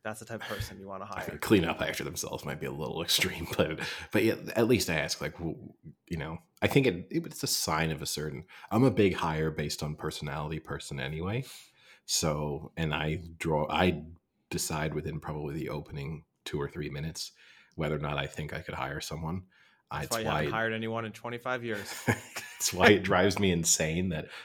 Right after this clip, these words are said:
Speaker 2: particularly startups nowadays love these nine rounds of interviews. I don't get what you're trying to understand more that you haven't already gathered. And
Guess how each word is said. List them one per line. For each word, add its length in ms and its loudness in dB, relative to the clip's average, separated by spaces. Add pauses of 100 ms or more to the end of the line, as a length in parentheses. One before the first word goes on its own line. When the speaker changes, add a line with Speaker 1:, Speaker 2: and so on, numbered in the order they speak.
Speaker 2:
particularly 380 0
startups 500 -2
nowadays 520 -4
love 400 -4
these 340 -8 (340)
nine 300 0
rounds 320 -2
of 80 -10
interviews. 420 -6
I 40 -8
don't 180 -8
get 160 -6
what 160 -10
you're 120 -8
trying 480 -8
to 180 -14
understand 600 -8
more 360 -6
that 100 -10
you 140 -12
haven't 240 -8
already 340 -10
gathered. 440 -10 (680)
And 400 -6